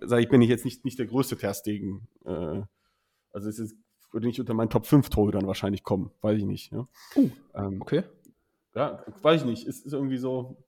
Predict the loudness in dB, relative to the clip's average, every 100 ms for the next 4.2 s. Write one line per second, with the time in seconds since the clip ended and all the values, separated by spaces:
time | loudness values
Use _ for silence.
0 | _ -4 0 0 0 -2 0 0 -2 0
1 | 0 0 -2 -4 -6 -6 -4 -6 4 6
2 | 6 4 2 2 2 0 4 4 6 6
3 | 6 4 2 2 -2 0 6 6 8 4
4 | 4